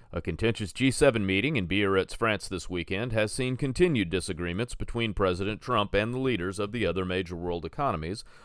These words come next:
on approaches to geopolitical and global security issues.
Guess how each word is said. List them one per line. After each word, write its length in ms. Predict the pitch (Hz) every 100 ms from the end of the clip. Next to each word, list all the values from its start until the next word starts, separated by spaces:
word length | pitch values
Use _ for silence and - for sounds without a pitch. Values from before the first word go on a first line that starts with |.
| -
on 140 | 196
approaches 560 | 196 - 185 - 87 76
to 180 | 113 107
geopolitical 840 | 85 98 92 85 90 82 101 110 -
and 300 | 110 110 92
global 320 | 85 82 87
security 580 | - - 78 76 76 101
issues. 520 | - - 67 -